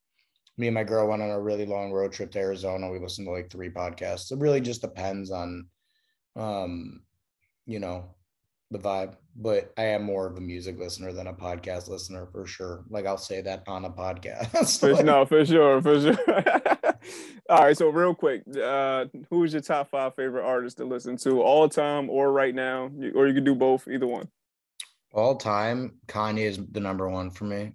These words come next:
Speaker 1: for sure. I'm from Chicago, but
Speaker 2: No, for
Speaker 1: Kanye,
Speaker 2: sure, for
Speaker 1: Kanye
Speaker 2: sure.
Speaker 1: for sure. Um, I'm not gonna front. I'll say Drake for sure. This is an,
Speaker 2: Okay.
Speaker 1: that's an, are we talking about top five favorite rappers or top five
Speaker 2: It
Speaker 1: favorite artists?
Speaker 2: Uh, however you wanna,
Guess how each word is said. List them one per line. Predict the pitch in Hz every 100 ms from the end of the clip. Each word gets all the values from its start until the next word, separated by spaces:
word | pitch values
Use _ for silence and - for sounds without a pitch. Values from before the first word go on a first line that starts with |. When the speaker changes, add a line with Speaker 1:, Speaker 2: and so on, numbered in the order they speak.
| _
Speaker 1:
for | 104
sure. | - 101 98 107 -
I'm | 104
from | - 104
Chicago, | 95 101 - 95 92 101
but | 95 104 - -
Speaker 2:
No, | 175
for | - -
Speaker 1:
Kanye, |
Speaker 2:
sure, | 143 120 - -
for | -
Speaker 1:
Kanye | 110 107
Speaker 2:
sure. | -
Speaker 1:
for | 107 - 101 101 98 - _ _ _ _ _ _ _ _ _ -
sure. | 110
Um, | 101 98 98 95 95 92 _ _ _ -
I'm | 113
not | 110 110
gonna | 117
front. | 98 - 104 107
I'll | 101
say | - 101
Drake | 101 101 101 98
for | 107
sure. | 90 95 95 101
This | - 101
is | 110
an, | 107 107
Speaker 2:
Okay. | - 202 - 107
Speaker 1:
that's | 113 -
an, | 104 - - - - _ _ _ _
are | 139
we | 160
talking | 196 208
about | 196 156
top | - 160
five | 156 151
favorite | 160 156
rappers | 123 123 139 156 131
or |
top | 120 135
five | 127
Speaker 2:
It | 127
Speaker 1:
favorite | 135 107 -
artists? | 101 95 90 - - -
Speaker 2:
Uh, | 131 127 110 60 -
however | 147 147 165 170
you | 170 175
wanna, | 175 175 175